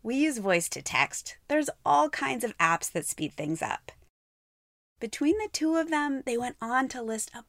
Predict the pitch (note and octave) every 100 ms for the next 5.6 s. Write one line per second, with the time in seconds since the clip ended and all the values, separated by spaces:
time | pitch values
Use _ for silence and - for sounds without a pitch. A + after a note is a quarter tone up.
0 | - C#4+ D4 D#4+ C4 B3 B3 - A3 C4
1 | G#3 F#3 E3 D#3+ D#3 D3+ - - - -
2 | - - - A#3+ A#3 A#3 B3 D4 F4+ -
3 | F#3+ G#3 C4+ C4+ D#4+ D#4+ - D#4 D4 E4
4 | F4 F#4 - G#3+ G#3 - - A3+ G#3+ F#3+
5 | A#3+ F4 G#3 - -